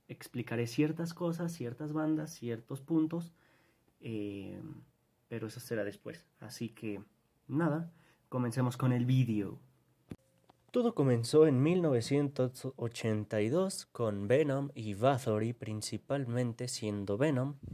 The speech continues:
quien daría el nombre al género con su álbum Black Metal de ese año. Y luego de esta primera ola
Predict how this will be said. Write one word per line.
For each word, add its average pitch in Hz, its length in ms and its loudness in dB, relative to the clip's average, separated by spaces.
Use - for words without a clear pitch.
quien 117 320 2
daría 110 380 2
el 98 260 0
nombre 113 420 2
al 90 160 -2
género 127 560 -2
con 107 180 -6
su 107 240 -8
álbum 107 460 -6
Black 113 420 0
Metal 143 480 -6
de 113 220 -4
ese 110 540 -8
año. 101 320 -10
Y 120 140 -2
luego 143 400 2
de 104 200 2
esta 107 260 -8
primera 110 340 -2
ola 160 300 0